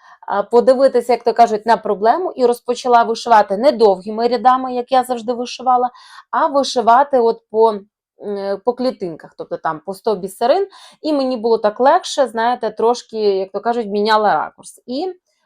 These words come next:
е, відшив пішов легше і краще.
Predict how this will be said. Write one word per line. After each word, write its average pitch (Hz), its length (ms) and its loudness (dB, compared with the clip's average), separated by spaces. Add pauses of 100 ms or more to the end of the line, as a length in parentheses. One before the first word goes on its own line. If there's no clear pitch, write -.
(120)
е, 190 320 -4
відшив 240 560 -2 (1000)
пішов 240 540 0
легше 202 520 0
і 233 40 -4
краще. - 500 -16